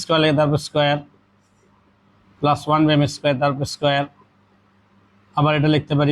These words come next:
পি স্কয়ার তারপর স্কয়ার, plus two into পি স্কয়ার into two plus two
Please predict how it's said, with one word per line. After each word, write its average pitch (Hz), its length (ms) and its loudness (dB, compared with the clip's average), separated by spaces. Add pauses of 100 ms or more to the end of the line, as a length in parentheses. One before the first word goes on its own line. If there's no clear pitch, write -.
পি 156 100 -6 (100)
স্কয়ার 143 300 -2
তারপর 139 200 -6 (100)
স্কয়ার, 139 300 -2 (1500)
plus 139 220 -2 (180)
two 170 160 2 (120)
into 147 260 0 (120)
পি 156 80 -2 (100)
স্কয়ার 147 300 -2
into 139 140 -2 (140)
two 139 180 2 (520)
plus 139 240 0 (140)
two 175 120 0